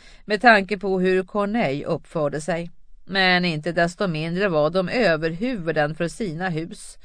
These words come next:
och tillsammans med Dailin hennes viktigaste bundsförvanter. Hon önskade att hon vetat hur de fått kännedom om syftet med Dailins resa. Det skulle ha hållits hemligt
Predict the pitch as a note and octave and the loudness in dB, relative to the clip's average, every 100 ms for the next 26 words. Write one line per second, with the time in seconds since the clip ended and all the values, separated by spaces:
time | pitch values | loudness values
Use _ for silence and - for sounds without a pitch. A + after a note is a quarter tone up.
0 | - - - - A3+ A#3 A#3 B3+ - B3 | -20 -20 -20 -4 2 2 2 -2 2 4
1 | B3 B3 B3 A#3 A3+ B3 E3 C#3+ B2+ C#3 | 4 4 0 0 -2 -2 0 2 2 2
2 | D3+ D#3+ E3 A3+ E3+ D3+ D#3 G#3 A3 - | 0 -2 -2 0 2 0 -2 -4 -4 -6
3 | - D#3+ D#3+ D3+ F3+ F3 G#3+ F#3+ F3 - | -8 -2 -2 0 -2 0 0 0 -2 -4
4 | G3+ F#3+ A#3+ F3+ - D#3+ - - - - | -4 -2 -4 -6 -8 -10 -10 -20 -20 -20
5 | - - - - - A3+ G#3+ G#3 - E3 | -20 -20 -20 -20 -6 2 2 4 2 2
6 | C3 - D3+ D3 D3 E3 D#3 F#3+ D3+ C3+ | 0 -4 0 4 2 0 -4 -2 0 0
7 | E3 F3 - A#3+ E3+ D3+ D3+ - D#3 D#3 | 0 -2 -2 -2 0 0 0 -2 -4 -4
8 | - G3 E3+ F#3 C4+ F3+ D3 D3 D3+ D3+ | -2 0 0 -2 0 -2 -2 -4 -4 -4
9 | C#3+ - - D3+ D#3+ D3 E3+ E3+ D3 C3+ | -6 -6 -8 -8 -6 -6 -4 -2 -2 -2
10 | D3 D#3 - G#3+ B2+ - F3+ - - - | -4 -8 -6 -6 -6 -8 -12 -12 -20 -20
11 | - - - - - A#3+ - C#4 A#3 C4 | -20 -20 -20 -20 -10 -8 -4 0 2 2
12 | A3+ E3+ F3 G3+ E3+ F3+ - C4 G3 A3+ | 4 4 2 0 0 -2 -4 -2 -2 -2
13 | C4+ D3+ - - | -4 -6 -10 -20